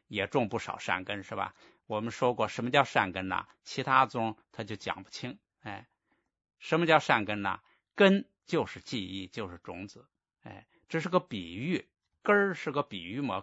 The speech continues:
根儿是植物的根儿，它能长东西。哎，你留下这个记忆了，它就能生善行，所以把种子比喻为根。善根，好根儿。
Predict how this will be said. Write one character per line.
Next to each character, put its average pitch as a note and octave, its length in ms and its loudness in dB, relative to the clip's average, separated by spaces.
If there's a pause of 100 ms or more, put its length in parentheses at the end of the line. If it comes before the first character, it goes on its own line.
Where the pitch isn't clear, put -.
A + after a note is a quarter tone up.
根 G3 120 6
儿 F#3 80 2
是 D#3 140 -2
植 A#2 300 -4
物 F3 220 0
的 G#2 140 0
根 D3+ 140 0
儿， D3+ 200 0
它 D3+ 100 -6
能 C#3+ 240 -2
长 - 240 -6
东 C3 220 -6
西。 - 200 -12 (380)
哎， G2 220 -4 (260)
你 D#3+ 260 6
留 F#3 260 8
下 E3+ 260 8
这 C3+ 160 -2
个 B2 180 2
记 C3+ 360 2
忆 A2 60 2
了， G2+ 220 2
它 - 160 -8
就 A#2 140 0
能 G#2+ 180 0
生 C#3+ 200 -4
善 F#2+ 260 -2
行， G2 260 -10 (160)
所 A2+ 220 -4
以 G#2+ 80 -2
把 F2+ 500 -4
种 A2+ 300 -4
子 F2 340 -10 (400)
比 E2+ 160 -10
喻 G#2+ 140 -8
为 G2+ 180 -4
根。 A#2+ 260 -6 (960)
善 D3 420 8
根， A#2+ 260 0
好 G#2+ 360 6
根 G3 160 8
儿。 G#3+ 160 4